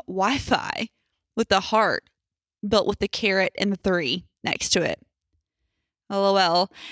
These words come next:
I was just curious who this is. I live on Violet Street, by the way." I went cold.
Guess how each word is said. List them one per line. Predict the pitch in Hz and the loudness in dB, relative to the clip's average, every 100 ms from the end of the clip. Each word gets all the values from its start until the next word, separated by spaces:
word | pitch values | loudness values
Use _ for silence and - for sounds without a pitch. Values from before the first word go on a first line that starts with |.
| - - | -14 -6
I | 214 | -4
was | 233 226 - | -2 -4 -2
just | 233 262 - | 0 0 0
curious | 247 240 247 240 | 2 4 2 2
who | 247 208 | 0 2
this | 208 214 | 0 2
is. | 208 170 151 143 - _ _ _ - | 2 2 0 -6 -12 _ _ _ -10
I | 214 247 | -4 -2
live | 254 254 | 0 2
on | 226 214 | 2 2
Violet | 196 196 190 - | 2 2 2 0
Street, | - 180 - | 0 -2 0
by | 190 | 0
the | 190 | 2
way." | 180 180 190 175 _ _ _ _ _ _ _ _ _ _ _ _ _ _ _ _ 226 | 4 2 0 -4 _ _ _ _ _ _ _ _ _ _ _ _ _ _ _ _ -4
I | 208 214 254 247 | 0 0 0 -2
went | 220 208 - - _ | -2 -4 -4 -10 _
cold. | - - 196 165 131 - | -20 -2 0 0 -4 -8